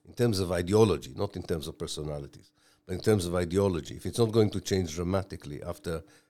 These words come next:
the events in Gaza, that there will be a push to,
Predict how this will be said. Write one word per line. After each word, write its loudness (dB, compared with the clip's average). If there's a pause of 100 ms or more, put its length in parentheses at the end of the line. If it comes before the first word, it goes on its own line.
(100)
the -8
events 0
in -4
Gaza, -2 (640)
that 2
there 6
will 6
be 0
a -4
push -2
to, -4